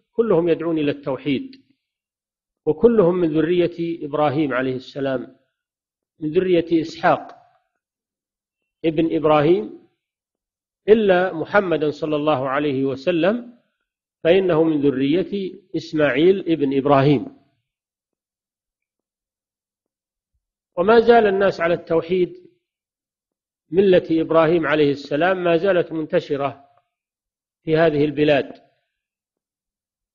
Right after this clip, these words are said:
في بلاد العرب، كانوا على دين أبيهم إبراهيم عليه الصلاة والسلام وإسماعيل،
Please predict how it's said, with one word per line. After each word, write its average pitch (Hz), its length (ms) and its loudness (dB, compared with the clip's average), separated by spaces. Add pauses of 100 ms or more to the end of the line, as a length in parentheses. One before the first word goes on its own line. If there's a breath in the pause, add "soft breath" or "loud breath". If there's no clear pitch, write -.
(140)
في 147 100 -8
بلاد 156 300 4
العرب، 147 540 0 (1600)
كانوا 165 300 2
على 160 240 2
دين 196 240 -2
أبيهم 185 440 -2
إبراهيم 151 540 -2
عليه 135 200 -4
الصلاة 135 420 -6
والسلام 156 560 -6
وإسماعيل، 147 840 -4